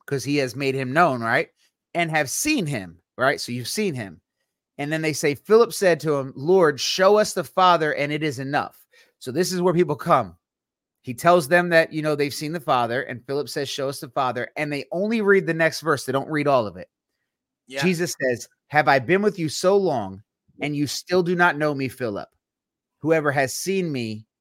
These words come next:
Speaker 1: has seen the Father." And then stop. But there's more to it. He says,
Speaker 2: Wait a
Speaker 1: "How
Speaker 2: minute.
Speaker 1: can you say, 'Show us the Father'? Do you not believe that I am in the Father and the Father is in me?"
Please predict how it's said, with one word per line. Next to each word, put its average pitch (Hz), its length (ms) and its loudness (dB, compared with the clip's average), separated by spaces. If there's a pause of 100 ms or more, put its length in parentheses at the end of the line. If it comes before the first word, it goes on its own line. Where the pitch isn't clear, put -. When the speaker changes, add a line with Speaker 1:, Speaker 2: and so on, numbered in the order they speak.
Speaker 1:
has 135 160 -6
seen 139 300 -4
the 131 60 -6
Father." 107 640 0
And 104 100 -10
then 101 100 -8
stop. - 440 -4 (960)
But 113 120 -6
there's 127 240 -2
more 131 300 0
to 107 280 -4
it. - 140 -12 (600)
He 147 120 -4
says, 135 280 0
Speaker 2:
Wait 107 40 -8
a 107 40 -8
Speaker 1:
"How 170 160 8
Speaker 2:
minute. - 160 -4
Speaker 1:
can 233 180 -4
you - 140 -4
say, 113 580 2 (440)
'Show 165 220 6
us 160 220 4
the 147 140 -4
Father'? 110 640 4 (540)
Do 196 220 2
you 208 240 2
not 190 240 6
believe 160 640 0
that 135 220 -4
I 147 180 6
am 147 180 0
in 143 140 -6
the 135 80 -6
Father 139 480 2
and 127 180 -8
the 110 40 -10
Father 131 400 2
is 117 120 -6
in 123 180 -6
me?" 117 300 -4